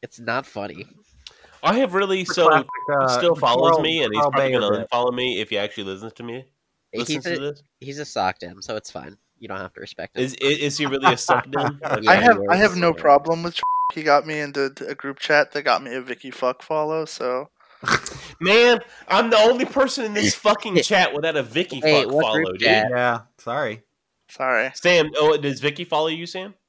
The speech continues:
Speaker 3: Yeah, I'm pretty sure.
Speaker 2: Man, fuck, dude.
Speaker 4: I,
Speaker 3: I
Speaker 4: I,
Speaker 3: think
Speaker 4: I,
Speaker 3: so.
Speaker 4: I got on the ground floor, and I got, I followed Vicky when she had, like, I think, I think I actually had more followers than Vicky on my previous account.
Speaker 2: Wow.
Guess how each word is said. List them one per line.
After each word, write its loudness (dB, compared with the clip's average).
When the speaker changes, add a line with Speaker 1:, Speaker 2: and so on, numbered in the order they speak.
Speaker 3:
Yeah, -8
I'm -12
pretty -16
sure. -14
Speaker 2:
Man, 4
fuck, 0
dude. 4
Speaker 4:
I, 12
Speaker 3:
I 2
Speaker 4:
I, 12
Speaker 3:
think -6
Speaker 4:
I, 12
Speaker 3:
so. 6
Speaker 4:
I 10
got 10
on 8
the 0
ground 6
floor, 2
and -6
I 6
got, 8
I 6
followed 6
Vicky -6
when -12
she -6
had, -2
like, -4
I -6
think, -12
I 2
think -4
I 10
actually 2
had 2
more -4
followers 0
than -14
Vicky -8
on -2
my -6
previous -10
account. -2
Speaker 2:
Wow. -8